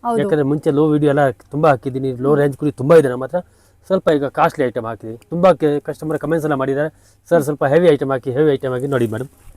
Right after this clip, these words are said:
Speaker 1: ಎಸ್.
Speaker 2: ಬನಾರಸಿ
Speaker 1: ಸರ್, ನೀವು
Speaker 2: ಐಟಮ್.
Speaker 1: ಪ್ರತಿ ಕಾಮೆಂಟ್ಸ್ ಓದ್ತಾ ಇರ್ತೀರಾ?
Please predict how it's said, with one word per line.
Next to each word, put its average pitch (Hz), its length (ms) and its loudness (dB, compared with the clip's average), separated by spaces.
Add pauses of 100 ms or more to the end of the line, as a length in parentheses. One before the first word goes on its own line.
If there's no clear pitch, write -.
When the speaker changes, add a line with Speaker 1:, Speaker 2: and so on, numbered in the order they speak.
(120)
Speaker 1:
ಎಸ್. 226 200 -4 (500)
Speaker 2:
ಬನಾರಸಿ 403 300 6
Speaker 1:
ಸರ್, 403 40 0
ನೀವು 453 140 0
Speaker 2:
ಐಟಮ್. - 20 -2
Speaker 1:
ಪ್ರತಿ 359 300 -2
ಕಾಮೆಂಟ್ಸ್ 359 340 0
ಓದ್ತಾ 311 400 2
ಇರ್ತೀರಾ? 226 360 -4